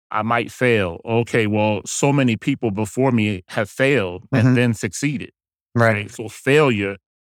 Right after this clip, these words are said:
Speaker 1: is part of the process. So stop overthinking it.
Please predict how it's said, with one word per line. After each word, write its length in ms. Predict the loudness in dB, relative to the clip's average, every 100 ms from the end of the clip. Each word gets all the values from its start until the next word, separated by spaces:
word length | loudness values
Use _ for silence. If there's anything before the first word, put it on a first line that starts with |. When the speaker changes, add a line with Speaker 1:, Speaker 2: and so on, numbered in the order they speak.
| _
Speaker 1:
is 160 | -10 -8
part 300 | -2 2 2
of 60 | 0
the 80 |
process. 600 | -2 -2 -2 -4 -6 -6 -10
So 580 | -12 -4 -2 0 -4 -8 -16
stop 360 | -4 -2 -2 -2
overthinking 680 | -2 -2 -2 -2 -2 -2 -2
it. 160 | -4